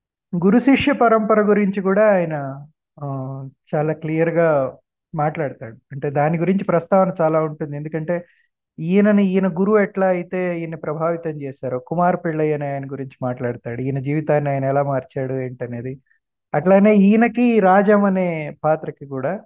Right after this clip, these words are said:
ఆయన శిష్యుడిని ఎలాగ చూస్తాడు అనేది కూడా, ఉమ్, ఆయన అంటాడు, "నా గురువు ఏదైతే నాకు ఇచ్చాడో అది నా శిష్యులకు అందించడమే నా ధర్మం" అని అంటాడు.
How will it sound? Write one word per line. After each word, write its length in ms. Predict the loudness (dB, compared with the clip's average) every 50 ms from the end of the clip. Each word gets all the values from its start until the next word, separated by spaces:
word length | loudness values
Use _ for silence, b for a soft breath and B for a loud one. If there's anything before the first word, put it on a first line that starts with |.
| _ _ _ _ _ _ _ _ -2
ఆయన 180 | 0 2 2 0
శిష్యుడిని 480 | 0 0 -2 -2 -2 -4 -2 -2 0
ఎలాగ 340 | 0 2 0 0 0 -2 -6
చూస్తాడు 520 | -6 -8 -8 _ -8 -6 -6 -6 -6 -6 -6
అనేది 320 | -6 -6 -6 -8 -8 -8
కూడా, 380 | -8 -8 -8 -8 -8 -10 -12 -14 _ _ _ _ _ _ _ _ _ _ _ _ _ -12
ఉమ్, 220 | -10 -6 -4 -2
ఆయన 180 | 0 0 0 0
అంటాడు, 500 | 0 0 2 2 2 2 0 -2 -6 -8 -6
"నా 180 | -2 0 0
గురువు 500 | 0 0 -2 0 0 2 2 2 2 0
ఏదైతే 380 | -2 -2 -2 -4 -4 -4 -6 -6
నాకు 260 | -6 -6 -6 -8 -10
ఇచ్చాడో 800 | -14 -10 -6 -4 -2 -2 0 0 0 0 0 -2 -4 -6 -8 -10
అది 220 | -10 -10 -8 -6
నా 140 | -4 -4 -6
శిష్యులకు 480 | -6 -6 -10 -10 -6 -6 -6 -2 -2 -2
అందించడమే 520 | -2 -2 -4 -6 -6 -6 -6 -4 -4 -4
నా 140 | -4 -4 -4
ధర్మం" 400 | -4 -4 -6 -6 -4 -6 -6 -6
అని 160 | -6 -6 -8
అంటాడు. 340 | -10 -10 -12 -16 -18 -18